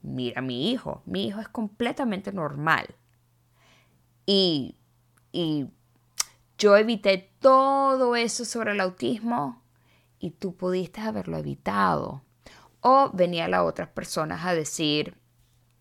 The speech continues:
de que no entiendo por qué tú estás llorando, no entiendo por qué tú estás pasando por un proceso de duelo, si tienes que agradecer de que pudo haber sido peor.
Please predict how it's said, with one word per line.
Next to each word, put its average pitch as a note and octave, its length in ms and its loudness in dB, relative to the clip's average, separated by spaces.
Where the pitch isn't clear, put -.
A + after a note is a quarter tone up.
de G3 280 6
que D#3+ 420 4
no F3+ 160 0
entiendo E3+ 540 -2
por G3+ 140 -4
qué F#3+ 80 -2
tú D#3+ 120 -8
estás - 260 -14
llorando, C#3+ 680 -2
no E3+ 140 -6
entiendo D3+ 420 -4
por G3+ 120 -6
qué G3+ 80 -10
tú F#3 80 -10
estás D3+ 180 -14
pasando C#3+ 420 -10
por D3+ 180 -10
un C#3+ 100 -8
proceso C#3+ 540 -10
de B2+ 100 -6
duelo, E3 680 0
si - 460 0
tienes E3+ 320 0
que G3+ 140 -2
agradecer E3 1080 4
de D#3 320 2
que C#3 380 0
pudo G#3 340 8
haber E3 240 2
sido C3+ 400 -4
peor. C#3+ 560 6